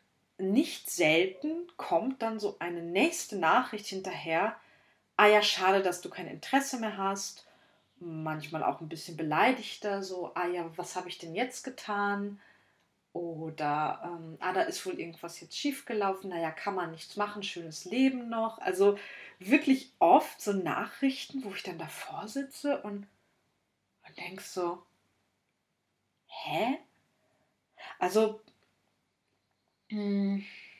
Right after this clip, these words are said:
vielleicht ist es doch eher eine Folge über <laughs> Kommunikation. Nein, nein, nein, nein. Ich, ich komme dazu. Es wird irgendwann Sinn machen. Und f-, für, in, in meiner Welt ist das so, ver-, verstehe ich das nicht ganz, weil man ja offensichtlich nicht in einer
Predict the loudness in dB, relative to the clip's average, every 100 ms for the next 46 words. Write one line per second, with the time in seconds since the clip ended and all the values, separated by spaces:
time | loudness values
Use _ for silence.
0 | _ _ -20 -6 -6 -6 -4 -2 0 0
1 | -2 -4 -2 4 4 4 4 12 12 12
2 | 12 12 10 10 10 10 6 2 6 6
3 | 6 8 8 6 2 2 2 -2 -4 -8
4 | -8 -10 -10 8 8 10 2 -4 -8 -6
5 | -2 -2 -2 -4 -4 -4 -8 -10 -18 -18
6 | -16 -14 -16 -16 -20 -20 _ _ _ _
7 | _ _ 6 6 -2 -10 -8 -2 -2 -2
8 | -4 -4 -6 -2 4 6 6 4 2 2
9 | 4 4 2 -2 -8 -4 -4 -6 -10 -2
10 | 2 4 4 2 -2 _ _ _ _ -20
11 | -18 -16 -10 -10 -8 -8 -2 0 0 -2
12 | -8 -8 -8 -2 -2 -2 -4 -2 -2 -2
13 | 2 2 2 -2 0 -2 -2 -8 -4 -6
14 | -4 -4 -4 -2 -2